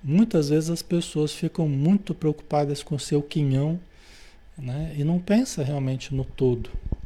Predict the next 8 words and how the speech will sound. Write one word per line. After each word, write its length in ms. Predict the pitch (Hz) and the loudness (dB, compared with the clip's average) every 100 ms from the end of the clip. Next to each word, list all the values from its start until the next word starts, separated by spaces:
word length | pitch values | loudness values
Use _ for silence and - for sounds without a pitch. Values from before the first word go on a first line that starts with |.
| - - | -8 -6
né? 180 | 127 147 160 | -4 -6 -6
Só 200 | - - | -2 -2
pensa 380 | 147 151 - | 0 -2 -2
no 120 | 170 175 | -4 -4
seu 220 | - 175 | -4 -6
quinhão, 440 | - 208 185 135 | -2 0 0 -2
né? 260 | 135 131 151 - - - - - - - - - - - | -4 -4 -6 -6 -6 -6 -12 -16 -16 -16 -14 -12 -10 2
Então, 480 | - 131 156 170 | 4 4 2 0